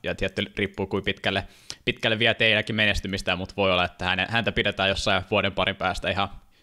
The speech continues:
yhtenä ma-, maailman parhaista valmentajista, en yhtään ihmettelisi. Tota, öö, seuraavat isot matsit taitaa sit olla E P L:ssä, ja siellä sit on, no, se on se ensimmäinen kunnon koe, varmaan oot siitä aika lailla samaa mieltä, niin mitä, mitä odotuksia,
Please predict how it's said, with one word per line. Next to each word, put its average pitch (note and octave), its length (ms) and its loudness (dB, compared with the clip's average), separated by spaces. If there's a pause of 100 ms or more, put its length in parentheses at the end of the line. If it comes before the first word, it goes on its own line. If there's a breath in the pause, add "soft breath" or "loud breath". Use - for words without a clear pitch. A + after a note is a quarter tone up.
yhtenä B2 300 2
ma-, A#2+ 300 2
maailman A2+ 200 2
parhaista G2+ 360 2
valmentajista, F#2+ 720 0 (260 soft breath)
en G2+ 140 -2
yhtään F#2+ 280 0
ihmettelisi. F#2+ 560 -2 (1200 soft breath)
Tota, A2 500 2 (800)
öö, C3 600 4
seuraavat G3 440 4
isot F#3 220 -2
matsit D3+ 320 0
taitaa C3+ 240 4
sit - 120 -2
olla C3 260 2
E D#3 320 6
P - 140 -8 (480)
L:ssä, G2+ 300 2
ja G2 80 4
siellä G#2 260 4
sit G2+ 300 -2
on, G2+ 140 2
no, C3 100 -2
se D#3+ 60 2
on F#3 100 4
se E3 200 4
ensimmäinen A#2+ 380 2
kunnon G2+ 440 0
koe, G2 240 2
varmaan G#2 280 2
oot G2 80 -4
siitä G#2 200 0
aika G2 140 2
lailla F#2+ 140 4
samaa G2 380 2
mieltä, F#2+ 400 2
niin F#2+ 300 0
mitä, A#2+ 320 2
mitä B2+ 220 0
odotuksia, A2+ 640 2